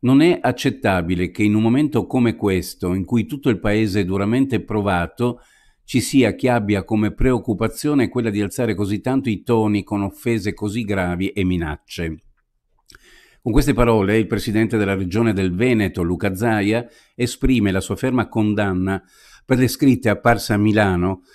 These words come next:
in cui viene ingiuriato il collega lombardo Fontana.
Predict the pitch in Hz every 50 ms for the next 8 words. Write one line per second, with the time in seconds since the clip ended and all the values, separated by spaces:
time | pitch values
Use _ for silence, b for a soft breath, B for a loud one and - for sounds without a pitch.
0 | b b b 117 120 120 120 - 120 117 110 110 107 104 98 110 110 110 113 113
1 | 113 110 98 117 127 117 117 113 107 92 82 82 - - 101 95 - b b b
2 | b b b b 123 117 113 113 113 107 - - 127 123 117 120 107 110 98 110
3 | 117 117 110 95 87 87 82 71 76 82 73 - - 92 90 92 90 - 113 107
4 | 104 98 87 76 69 67